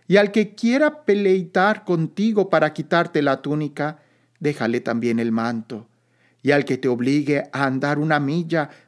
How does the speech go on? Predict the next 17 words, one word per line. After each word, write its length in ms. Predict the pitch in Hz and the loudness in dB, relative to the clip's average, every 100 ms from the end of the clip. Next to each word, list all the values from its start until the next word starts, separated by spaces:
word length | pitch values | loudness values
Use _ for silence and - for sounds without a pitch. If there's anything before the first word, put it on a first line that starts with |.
| - | -10
vete 340 | 110 160 190 | -4 -2 -2
con 180 | 180 165 | -2 -2
él 200 | 170 160 | -2 -2
dos. 480 | 165 156 - - - _ _ _ _ _ _ - | -4 -8 -12 -18 -20 _ _ _ _ _ _ 0
A 140 | 160 | 0
quien 220 | 165 190 | 4 4
te 120 | 165 - | 4 0
pida, 320 | 185 196 190 | 0 2 0
da, 400 | 156 160 139 - _ _ _ | 0 -6 -8 -14 _ _ _
y 100 | 185 | 2
no 140 | 196 208 | 4 4
vuelvas 440 | 165 196 156 143 | 4 2 2 0
la 140 | 143 139 | 0 0
espalda 640 | 139 - 180 190 175 165 - - - | -2 -6 -2 -2 0 -4 -8 -12 0
al 180 | 185 | 0
que 340 | 185 196 190 - | 2 2 2 0
desee 920 | 185 185 - 214 220 196 127 - _ | -2 0 -4 -2 0 0 0 -4 _